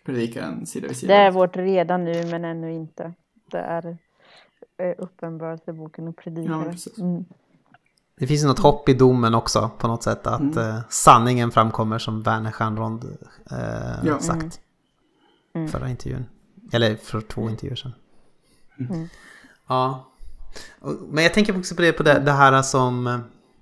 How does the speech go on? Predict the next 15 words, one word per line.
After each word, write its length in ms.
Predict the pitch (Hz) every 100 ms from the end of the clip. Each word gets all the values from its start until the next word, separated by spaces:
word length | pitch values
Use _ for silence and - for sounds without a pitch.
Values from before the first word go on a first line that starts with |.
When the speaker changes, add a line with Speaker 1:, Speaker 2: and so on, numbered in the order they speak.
| _ - -
Speaker 3:
eh, 880 | 139 - - 120 117 117 113 107 127
Josefin 360 | 127 - 135
säger, 200 | 127 120
som 140 | 113 123
jag 80 |
tycker 160 | 120 117
är 40 |
så 100 | 110
bra, 220 | 110 113 113
det 100 | 113
här 120 | 107
med 240 | 110 107
vågspel, 800 | 123 131 117 - - 151 110 113
att 280 | 113 113 -
liksom, 340 | 113 110 107